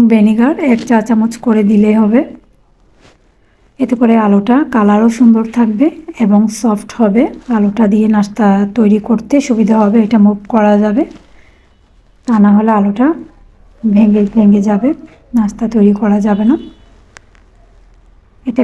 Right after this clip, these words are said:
বিশ মিনিটের জন্য আমি রেখে দিচ্ছি এভাবে পানিতে ভিজিয়ে। বিশ মিনিট হয়ে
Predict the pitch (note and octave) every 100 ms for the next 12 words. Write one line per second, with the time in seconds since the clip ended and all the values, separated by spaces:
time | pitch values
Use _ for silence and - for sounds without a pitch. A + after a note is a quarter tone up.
0 | A3 A3+ A#3 A#3+ B3+ A3+ A#3+ A#3+ C4 A3+
1 | C#4 E4 - - _ _ _ _ _ -
2 | - A#3 G#3+ A#3+ A3+ A3+ C4 A3+ G#3+ A#3
3 | A#3+ G#3+ G#3 B3 E4 - - - A#3 G#3
4 | G3+ A3+ C#4 E4 - _ _ _ _ _
5 | _ _ _ _ _ _ _ _ _ _
6 | _ _ _ _ _ _ _ _ _ _
7 | _ _ _ _ _ - A#3 A#3 B3+ B3+
8 | B3 C4